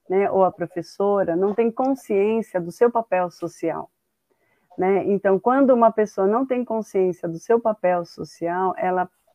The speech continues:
vai pra prática educativa como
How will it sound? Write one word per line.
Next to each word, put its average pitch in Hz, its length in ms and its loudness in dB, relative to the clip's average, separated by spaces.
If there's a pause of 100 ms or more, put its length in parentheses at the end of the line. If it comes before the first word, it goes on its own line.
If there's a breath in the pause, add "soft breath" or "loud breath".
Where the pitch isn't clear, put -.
(320)
vai 220 340 2
pra 202 160 0
prática 180 520 -2
educativa 165 1000 -2 (640 loud breath)
como 262 640 8